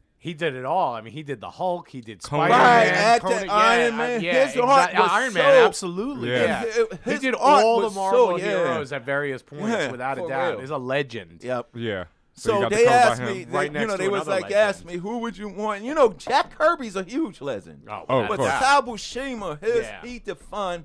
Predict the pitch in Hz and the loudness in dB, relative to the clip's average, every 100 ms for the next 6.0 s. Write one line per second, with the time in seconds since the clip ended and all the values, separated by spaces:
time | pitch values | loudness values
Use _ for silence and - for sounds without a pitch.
0 | - 165 151 143 123 _ _ - 180 165 | -12 -6 -4 -6 -8 _ _ -12 -12 -10
1 | 139 160 160 - 127 - - 226 247 254 | -12 -12 -14 -16 -20 -16 -4 2 2 2
2 | 233 220 _ _ 202 226 208 180 196 185 | -4 -10 _ _ -4 0 0 -2 -6 -6
3 | 147 170 170 147 - 139 127 196 202 165 | -6 -8 -8 -12 -12 -12 -8 -8 -8 -8
4 | 123 76 _ 117 117 120 98 127 123 120 | -10 -10 _ -12 -8 -8 -4 -2 0 -2
5 | 143 _ 123 120 208 101 190 - 101 76 | -8 _ -10 -6 -4 -4 -8 -8 -12 -12